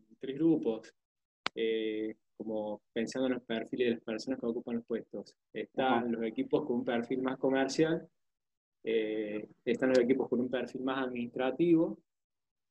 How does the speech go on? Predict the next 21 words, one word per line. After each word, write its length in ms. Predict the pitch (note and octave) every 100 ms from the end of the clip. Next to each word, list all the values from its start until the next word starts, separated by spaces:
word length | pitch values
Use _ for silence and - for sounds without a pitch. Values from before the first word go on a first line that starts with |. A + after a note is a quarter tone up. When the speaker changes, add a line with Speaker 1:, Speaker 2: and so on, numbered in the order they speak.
| -
Speaker 1:
o 100 | G#2+
técnico, 680 | D#3 D3+ D3+ D#3 F#3+ G#3 -
y 220 | - A#2+ A2+
están 240 | C3 B2
los 80 | B2
Speaker 2:
Sí. 60 |
Speaker 1:
equipos 560 | A#2 A#2+ A#2 C3+ C#3 B2+ _
con 140 | - A2+
un 80 |
perfil 340 | A#2 A#2 - A#2+
más 200 | A#2+ B2
orientado 420 | A#2 A2+ A2+ B2+
a 60 | B2
la 60 |
atención 380 | A2+ G#2+ - A2+
al 80 | G#2
cliente. 360 | G#2+ F#2+ G2+ - _ _ _ _ _ _
Podríamos 240 | A2+ A#2+ B2+
decir 200 | A#2+ B2
que 80 |
ex-, 200 | A#2+ -